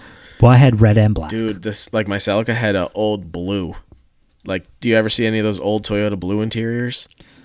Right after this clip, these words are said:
Speaker 2: Everything's blue. Dash, seats, rug, everything is blue.
Speaker 1: Really?
Speaker 2: Oh, steering wheel,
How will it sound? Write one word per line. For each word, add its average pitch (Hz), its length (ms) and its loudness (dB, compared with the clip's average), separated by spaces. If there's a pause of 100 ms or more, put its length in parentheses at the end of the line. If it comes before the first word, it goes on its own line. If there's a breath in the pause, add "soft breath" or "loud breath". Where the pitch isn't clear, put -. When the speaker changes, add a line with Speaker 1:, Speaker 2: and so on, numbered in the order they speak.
(140 soft breath)
Speaker 2:
Everything's 98 380 -2
blue. 82 260 -8 (120)
Dash, 104 340 0
seats, - 480 -2
rug, 95 400 -4
everything 98 540 -2
is 85 100 -8
blue. 82 260 -10
Speaker 1:
Really? 85 420 -8 (120)
Speaker 2:
Oh, 90 180 -8
steering 123 380 -6
wheel, 120 280 -4